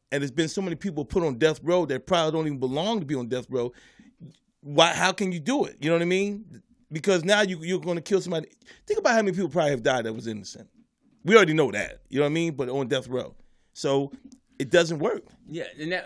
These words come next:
Speaker 2: it was interesting 'cause his thing was he was, was trying to support his cocaine habit. And he robbed the store, and the store owner pulled out his gun.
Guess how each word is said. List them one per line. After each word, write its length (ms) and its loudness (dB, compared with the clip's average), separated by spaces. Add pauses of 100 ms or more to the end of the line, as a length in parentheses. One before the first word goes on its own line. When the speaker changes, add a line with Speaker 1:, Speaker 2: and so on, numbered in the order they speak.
(140)
Speaker 2:
it 80 -14
was 140 -16
interesting 340 -10
'cause 160 -10
his 260 -10
thing 280 -10
was 200 -10
he 320 -12 (580)
was, 280 -14 (360)
was 140 -20
trying 200 -12
to 60 -10
support 400 -10
his 280 -10 (100)
cocaine 460 -12
habit. 400 -18 (500)
And 80 -16
he 60 -10
robbed 380 -8
the 60 -14
store, 420 -12
and 200 -18
the 40 -20
store 320 -12
owner 200 -14
pulled 320 -16
out 180 -10
his 340 -10
gun. 300 -14